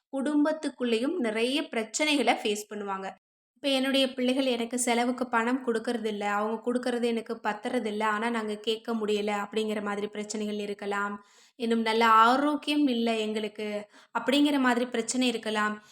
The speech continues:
இன்னும் என்னுடைய பிள்ளைகள் என் மேல பாசமா இல்ல, என்னை பார்த்துக்க யாருமே இல்ல அப்படிங்கிற மாதிரி பிரச்சனையும் இருக்கலாம். கண்டிப்பாக வயசுல இருக்கிறவங்கள விடவும் வயதான காலத்துல,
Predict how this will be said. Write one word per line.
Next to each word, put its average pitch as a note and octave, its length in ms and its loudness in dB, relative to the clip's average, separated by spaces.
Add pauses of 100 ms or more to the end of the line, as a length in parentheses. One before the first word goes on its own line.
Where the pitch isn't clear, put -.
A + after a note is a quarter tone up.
(100)
இன்னும் A#3+ 300 -2
என்னுடைய A3+ 360 0
பிள்ளைகள் D4+ 400 0
என் B3+ 220 0
மேல A#3+ 220 0 (120)
பாசமா C#4 560 4 (100)
இல்ல, G#3+ 180 -2 (100)
என்னை A3 220 -2
பார்த்துக்க B3 640 2
யாருமே C4+ 560 4
இல்ல A#3 200 0 (100)
அப்படிங்கிற D#4 520 -2
மாதிரி C4 280 2
பிரச்சனையும் A#3+ 580 -2
இருக்கலாம். G3+ 420 -6 (560)
கண்டிப்பாக B3+ 680 2 (320)
வயசுல C4 560 2
இருக்கிறவங்கள A#3+ 640 0
விடவும் A3 420 -2 (340)
வயதான C4 680 4 (160)
காலத்துல, A3+ 440 2